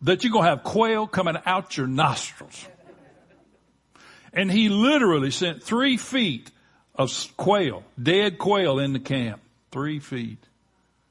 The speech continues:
Don't complain about the manna that God gives you. Quail's good, but you don't want to get it that way.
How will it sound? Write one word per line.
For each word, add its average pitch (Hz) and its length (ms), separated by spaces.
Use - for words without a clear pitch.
Don't 143 160
complain 139 440
about 110 240
the 113 80
manna 120 380
that 98 120
God 101 320
gives 104 260
you. 92 120
Quail's 170 340
good, 131 400
but 120 160
you 117 100
don't 117 80
want 117 120
to 113 40
get 120 180
it 113 120
that 113 240
way. 78 220